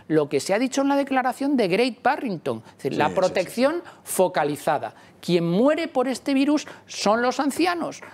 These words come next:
Speaker 1: Habrá que proteger a los ancianos y el resto habrá que hacer vida normal, porque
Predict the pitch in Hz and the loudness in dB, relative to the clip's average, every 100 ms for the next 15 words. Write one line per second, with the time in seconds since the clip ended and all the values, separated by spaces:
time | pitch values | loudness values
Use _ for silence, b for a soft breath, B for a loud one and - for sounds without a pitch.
0 | B 135 170 226 269 262 247 262 - 285 | B 0 0 0 -2 0 0 -2 0 0
1 | 311 B B 175 175 - 151 - 165 131 | -2 B B 0 0 0 -4 -2 -4 -4
2 | - 151 156 247 269 - 285 B B 135 | -2 0 0 0 -2 -2 -4 B B 0
3 | 185 208 269 294 240 247 240 214 190 185 | 0 0 -2 0 2 4 4 2 0 0
4 | 233 285 208 165 170 | 0 0 0 -2 -2